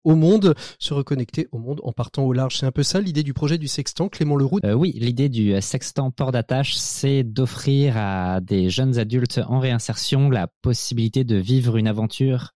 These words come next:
Speaker 2: une histoire à raconter, à travers laquelle ils vont pouvoir développer des compétences personnelles et professionnelles.
Speaker 1: Qu'est-ce qui va se passer, euh, pendant cette période, euh, de navigation ? Et je suppose que cette période de navigation n'est que l'épiphénomène,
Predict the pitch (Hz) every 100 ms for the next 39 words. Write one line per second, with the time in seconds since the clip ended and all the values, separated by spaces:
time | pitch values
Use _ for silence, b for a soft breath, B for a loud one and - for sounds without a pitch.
0 | - 98 104 - 143 120 104 101 107 101
1 | 131 B B B B B 92 95 107 101
2 | 101 - 120 104 104 113 113 110 - 107
3 | 101 101 120 113 - 101 95 - 113 -
4 | 92 - - 135 - 117 123 131 117 -
5 | 131 - - 123 120 - 107 98 95 95
6 | 95 - 226 - 156 156 151 - - 143
7 | - 165 180 170 131 - 135 151 156 -
8 | - 151 _ _ 151 139 147 156 175 160
9 | 123 B B B - 139 135 123 139 139
10 | 139 147 151 156 151 147 - 175 208 196
11 | 139 139 143 175 165 143 131 - 139 147
12 | 131 135 127 127 131 - 165 175 151 139
13 | - 147 151 127 127 139 - 160 - 143
14 | 139 156 175